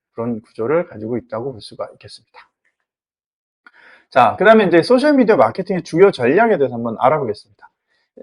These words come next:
이 마케팅을 할 때는 목표 설정 방법을 활용하게 되는데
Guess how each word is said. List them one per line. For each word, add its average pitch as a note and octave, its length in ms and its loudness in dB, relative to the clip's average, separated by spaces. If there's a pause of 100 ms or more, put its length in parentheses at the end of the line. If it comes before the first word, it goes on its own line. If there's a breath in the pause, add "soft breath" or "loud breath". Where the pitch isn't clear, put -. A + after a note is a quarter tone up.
(140)
이 F3+ 140 -2
마케팅을 G#3 560 2
할 G#3+ 160 4
때는 D#3 600 0
목표 F3+ 480 4
설정 A3 380 0
방법을 E3 460 -2
활용하게 F#3+ 380 -2
되는데 G2+ 460 -12